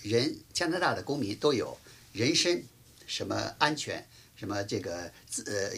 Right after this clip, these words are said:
言论等自由，这是宪法赋予的权利。说你，你不，省政府你不能说一方面承诺我公费医疗系统负责你的提供医疗健康服务，一方面呢又让病人等待那么长的时间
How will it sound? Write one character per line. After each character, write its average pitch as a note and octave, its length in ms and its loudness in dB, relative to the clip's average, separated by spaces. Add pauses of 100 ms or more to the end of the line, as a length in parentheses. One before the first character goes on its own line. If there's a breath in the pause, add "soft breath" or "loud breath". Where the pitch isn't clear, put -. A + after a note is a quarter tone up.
言 A2 120 4
论 C3 200 4 (140)
等 D#2 260 -6
自 C3+ 180 2
由， F2+ 120 0
这 A#2 100 0
是 G#2+ 60 0
宪 D3+ 220 2
法 - 300 -8 (140)
赋 A#2+ 240 -4
予 D#2+ 100 -4
的 E2+ 80 -8
权 E2 240 -6
利。 G#2 140 -4 (420 loud breath)
说 G3+ 340 4
你， G#2 520 0 (840)
你 A#2 200 2
不， - 120 -6 (100)
省 A#2 240 2
政 G#3 180 0
府 A2 220 -4
你 A2 140 2
不 D3 120 2
能 C#3+ 140 0
说 D#3 120 0
一 D#3+ 120 -4
方 D#3+ 160 2
面 C#3+ 80 0
承 A#2+ 200 -2
诺 F3 220 -2 (540 loud breath)
我 G2+ 120 0
公 F#3+ 160 0
费 F3+ 140 4
医 D3 40 4
疗 D3+ 140 6
系 C#3+ 160 0
统 - 300 -8 (480)
负 - 340 0
责 G#2+ 300 2
你 D#2+ 140 -6
的 F2+ 80 -10
提 - 180 -6
供 A2 160 -4
医 A2+ 80 -4
疗 G2+ 80 2
健 G#2+ 160 -2
康 G#2+ 140 2
服 G#2+ 180 -2
务， - 100 -2 (300 loud breath)
一 G3+ 80 0
方 G#3+ 180 6
面 G#3 120 2
呢 E3 80 2
又 D#3+ 100 4
让 D#3 140 0
病 D#3 120 2
人 D3 140 0
等 - 140 -4
待 G#2+ 100 -2
那 F3+ 100 0
么 G#2+ 80 -2
长 - 160 -8
的 - 80 -10
时 - 140 -6
间 - 140 -14